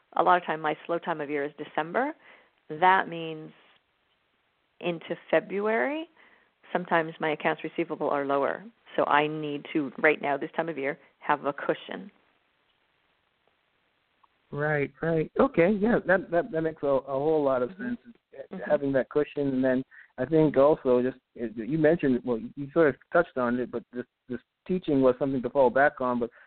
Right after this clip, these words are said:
Speaker 2: really,
Speaker 1: Mm-hmm.
Speaker 2: it comes down to just having multiple ways of,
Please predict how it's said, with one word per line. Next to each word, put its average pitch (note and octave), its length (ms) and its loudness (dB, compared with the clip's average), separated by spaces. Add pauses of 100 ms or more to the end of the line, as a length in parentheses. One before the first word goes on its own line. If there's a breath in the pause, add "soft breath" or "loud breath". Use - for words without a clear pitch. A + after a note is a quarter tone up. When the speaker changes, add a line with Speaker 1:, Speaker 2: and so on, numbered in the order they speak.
(200 soft breath)
Speaker 2:
really, F#3 180 6
Speaker 1:
Mm-hmm. A3 120 2
Speaker 2:
it - 20 -2
comes C#3+ 200 -2
down C#3 220 0
to B2 80 -4
just B2+ 160 -6
having C#3 360 0
multiple C3+ 500 -2
ways C3 340 0
of, A#2 180 -2